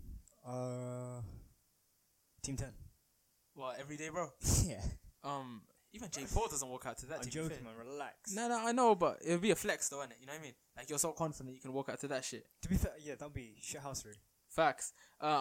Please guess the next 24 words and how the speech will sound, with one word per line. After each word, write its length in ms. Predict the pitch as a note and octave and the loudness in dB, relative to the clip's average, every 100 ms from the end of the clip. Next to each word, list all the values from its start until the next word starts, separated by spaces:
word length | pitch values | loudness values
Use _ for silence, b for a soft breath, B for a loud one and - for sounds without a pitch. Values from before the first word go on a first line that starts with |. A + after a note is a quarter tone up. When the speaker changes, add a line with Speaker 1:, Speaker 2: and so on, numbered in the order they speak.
| E3 | 10
Speaker 2:
I'd 60 | F#3 | 10
walk 200 | F#3 F3+ | 8 4
out 140 | C#3 | 0
to, 140 | D3 | -2
um, 180 | C#3 B2+ A#2 _ - | -4 -10 -12 _ -12
All 140 | C#3+ | -8
of 80 | C3+ | -6
the 80 | C3 | -4
Lights. 300 | B2+ - - | -4 -6 -10
Big 140 | C#3 | -10
up 80 | C3 | -12
to 100 | - | -12
Kel 180 | - B2+ | -10 -8
Brook. 220 | B2+ A#2 - - C#3 | -6 -8 -10 -12 -6
Um, 340 | B2+ A#2+ A2+ - | -4 -4 -8 -12
Speaker 1:
Facts. 120 | - D3 | -4 0
Speaker 2:
Kanye 200 | C#3+ C3+ | 0 0
West 160 | C3+ | 2
song, 160 | C3 B2 | 0 0
innit? 220 | B2 D3+ - | -6 -8 -10
Speaker 1:
Facts. 360 | G2+ - - - _ _ _ - | -16 -12 -12 -12 _ _ _ 0
Yikes. 400 | C3+ C#3 B2+ - - _ - | 4 4 0 -8 -12 _ -8
Speaker 2:
Yeah. 60 | |
Speaker 1:
Shit, 120 | A#2+ | -8